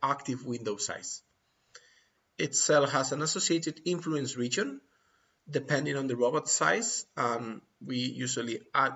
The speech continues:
even a safety distance, uh, to this region, and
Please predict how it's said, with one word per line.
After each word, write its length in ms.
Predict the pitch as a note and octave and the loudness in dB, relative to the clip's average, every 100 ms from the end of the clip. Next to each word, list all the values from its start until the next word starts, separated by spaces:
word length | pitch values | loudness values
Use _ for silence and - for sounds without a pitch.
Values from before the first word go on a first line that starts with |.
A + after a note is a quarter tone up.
| - | -4
even 320 | C3 A#2 A2+ | -4 -4 -4
a 260 | A#2 G#2+ | -4 -2
safety 440 | A2 - B2+ B2 G#2+ | 0 2 0 -2 -6
distance, 640 | A2 B2 F3+ A3 - - _ _ _ _ _ _ _ _ _ _ - | -2 -2 -2 -4 -4 -4 _ _ _ _ _ _ _ _ _ _ -6
uh, 200 | A#2+ A2 | -2 -2
to 120 | - | -4
this 280 | C3 B2 B2 | -4 -2 -2
region, 420 | B2 - G#3+ B3+ - - | 0 2 2 0 -6 2
and 420 | C#3+ C3 C3 B2+ | 4 6 4 -2